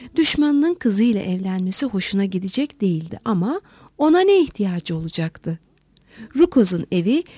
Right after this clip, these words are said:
şeyhin toprakları üzerinde değildi ve eski kahya yıllardan beri şeyhe kafa tuttuğuna göre korkacak neyi vardı? Tanyos emindi ama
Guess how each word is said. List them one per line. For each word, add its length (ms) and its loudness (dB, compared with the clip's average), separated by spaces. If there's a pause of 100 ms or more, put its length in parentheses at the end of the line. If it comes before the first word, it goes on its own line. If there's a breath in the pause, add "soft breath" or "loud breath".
şeyhin 340 2
toprakları 580 -2
üzerinde 680 0
değildi 480 4 (320 soft breath)
ve 60 4
eski 420 -2
kahya 500 -4
yıllardan 800 -2
beri 200 2
şeyhe 340 -2
kafa 320 -4
tuttuğuna 520 -4
göre 420 0 (320)
korkacak 600 -4
neyi 260 2
vardı? 420 -4 (1200 loud breath)
Tanyos 460 0
emindi 480 2
ama 380 -2